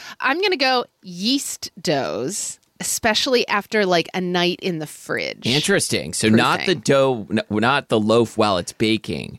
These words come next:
Speaker 1: No, the raw
Speaker 2: Yeah,
Speaker 1: dough.
Speaker 2: that's, that's good.
Speaker 1: The
Speaker 2: That's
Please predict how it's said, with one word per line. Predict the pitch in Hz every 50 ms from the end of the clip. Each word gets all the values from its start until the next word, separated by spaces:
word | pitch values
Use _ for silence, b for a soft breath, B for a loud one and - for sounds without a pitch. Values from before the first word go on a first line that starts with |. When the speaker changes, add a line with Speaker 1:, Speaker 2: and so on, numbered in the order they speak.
| - 208
Speaker 1:
No, | 190 185 180 175 180 185 185 190 196 196 196 196 190 185 185 180 180 175 170
the | 185 180 175
raw | 180 180 185 185 180
Speaker 2:
Yeah, | 180 185 185 185 185 190 190 185
Speaker 1:
dough. | 170 175 175 175 170 151
Speaker 2:
that's, | 143 - 123
that's | 143 143 - -
good. | - - 139 127 120 107 -
Speaker 1:
The | 175
Speaker 2:
That's | 175